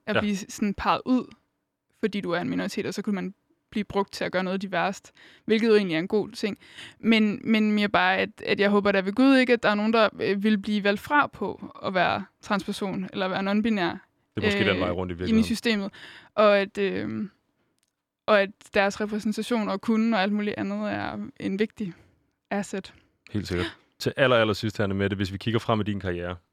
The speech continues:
Speaker 2: hvad er det så, du tænker, hvad, hvad er det, man kan gøre for, for eksempel som praktiserende læge, kunne det være, at være mere inkluderende og gøre en eller anden form for forskel for at, at påvirke systemet i den retning, du gerne vil påvirke det i?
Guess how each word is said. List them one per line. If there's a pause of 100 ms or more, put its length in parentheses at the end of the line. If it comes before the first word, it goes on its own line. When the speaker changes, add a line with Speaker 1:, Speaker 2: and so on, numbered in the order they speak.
(580)
Speaker 2:
hvad
er
det
så,
du
tænker,
hvad, (100)
hvad
er
det,
man
kan
gøre
for, (120)
for
eksempel
som
praktiserende
læge,
kunne
det
være, (120)
at
være
mere (140)
inkluderende
og
gøre
en
eller
anden
form
for
forskel (200)
for
at, (180)
at
påvirke
systemet
i
den
retning,
du
gerne
vil
påvirke
det
i?